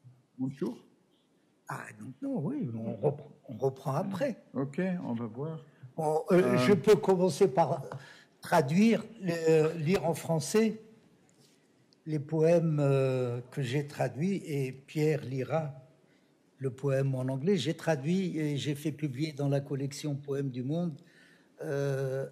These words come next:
Speaker 2: un recueil, euh, enfin pas le recueil en entier, le recueil c'est les quarante stations, euh, les méditations d'Al-Hallaj. Il y a quarante stations et là j'en ai traduit vingt. Ah, ah, ah,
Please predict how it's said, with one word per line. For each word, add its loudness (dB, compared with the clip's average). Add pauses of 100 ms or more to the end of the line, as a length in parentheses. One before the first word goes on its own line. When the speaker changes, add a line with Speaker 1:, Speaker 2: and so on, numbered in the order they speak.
Speaker 2:
un -2
recueil, 2
euh, 0
enfin -4
pas 0
le 4
recueil 2
en 0
entier, -2 (300)
le 0
recueil 2
c'est -2
les 0
quarante 2
stations, -2
euh, -2
les 4
méditations 4
d'Al-Hallaj. 0 (1000)
Il -2
y 4
a 4
quarante 2
stations 2 (340)
et -2
là 2 (100)
j'en -2
ai 2
traduit -2 (400)
vingt. -2 (220)
Ah, -2
ah, -10
ah, -10